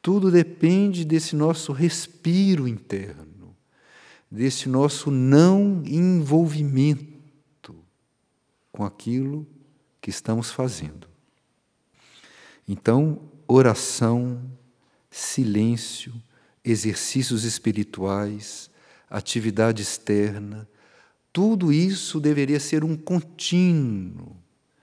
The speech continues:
deveria ser como uma oração permanente, que muda de forma. Recentemente, Maria nos pediu que descobríssemos novas formas de orar. Descubram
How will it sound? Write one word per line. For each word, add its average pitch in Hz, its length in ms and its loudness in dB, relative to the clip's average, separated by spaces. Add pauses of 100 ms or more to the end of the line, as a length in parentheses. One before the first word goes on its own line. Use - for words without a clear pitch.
(480)
deveria 127 400 2
ser 151 220 -2
como 156 360 0
uma 156 140 4
oração 165 760 4
permanente, 147 1400 2 (600)
que - 140 -6
muda 165 280 0
de 175 120 -4
forma. 113 560 -4 (960)
Recentemente, 127 720 0
Maria 147 680 4
nos 120 220 0
pediu 135 520 -4 (880)
que 143 160 -6
descobríssemos 170 1700 0
novas 160 640 6
formas 147 560 2
de 120 120 -6
orar. 98 260 -4 (580)
Descubram 123 1160 2